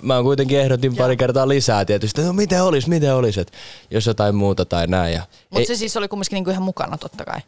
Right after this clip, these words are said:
Speaker 1: Siis joo.
Speaker 2: Mut sit se ei halunnut vaan harrastaa seksiä, mut pussailla voi.
Speaker 1: Joo, se oli,
Speaker 2: Okei,
Speaker 1: se oli vähän
Speaker 2: joo.
Speaker 1: niinku näin. Ja sit mä olin vaan, että no ei siinä mitään tälleen, no. No tota sitten. No sit mä menin käymään vessassa siinä ja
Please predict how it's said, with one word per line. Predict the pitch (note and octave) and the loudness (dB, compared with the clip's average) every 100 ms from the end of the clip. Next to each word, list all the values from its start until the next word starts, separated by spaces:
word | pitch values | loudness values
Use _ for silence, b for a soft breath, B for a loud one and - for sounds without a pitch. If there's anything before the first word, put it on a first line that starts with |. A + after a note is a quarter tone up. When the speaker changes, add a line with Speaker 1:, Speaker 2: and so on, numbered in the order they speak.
| _ - | _ -4
Speaker 1:
Siis | G#2+ F2+ | -2 2
joo. | G#2+ C3+ D3 E2 G3+ | 4 4 4 2 0
Speaker 2:
Mut | G3+ | -4
sit | F#3+ | -6
se | G#3 | -2
ei | |
halunnut | G#3+ G3+ F#3 | -2 -2 -2
vaan | F#3+ | 0
harrastaa | F#3 - | 0 -2
seksiä, | G3+ G3 F3 | -4 -2 -6
mut | F3 | -6
pussailla | - G#3 F3+ D#3+ - | -4 -2 -2 -4 -2
voi. | - - _ _ | -4 -6 _ _
Speaker 1:
Joo, | G#2 A#2 E2+ - | 0 2 2 -2
se | - | -2
oli, | G#2 G2 | 0 0
Speaker 2:
Okei, | G2 | 0
Speaker 1:
se | |
oli | A2 | 0
vähän | G2 F#2+ | 2 2
Speaker 2:
joo. | |
Speaker 1:
niinku | E2+ F#2 | 0 0
näin. | F2+ | 0
Ja | F#2+ | 0
sit | C3+ A#2+ | 0 0
mä | |
olin | A2+ | 0
vaan, | A2+ | 2
että | B2+ F3+ | 0 2
no | |
ei | E3 | 2
siinä | C3 B2+ | 2 2
mitään | A2+ G#2+ G2+ G2 | 0 0 0 2
tälleen, | G#2 F#2 E2 E2 | 2 2 0 -2
no. | E2 b b b b b b b b _ _ - | -6 b b b b b b b b _ _ -4
No | G#2 | 0
tota | B2 A#2 G#2+ | 0 0 0
sitten. | - A#2 - A2+ | 2 0 0 -2
No | F#3 | 0
sit | G3+ C3 | 0 0
mä | A#2+ | 0
menin | D#3 D3+ | 2 2
käymään | E3+ D3 C#3 C3+ | 0 2 2 2
vessassa | D3 - A2+ G2+ | 0 0 0 0
siinä | - A2 G#2 | 2 2 2
ja | G2 | 2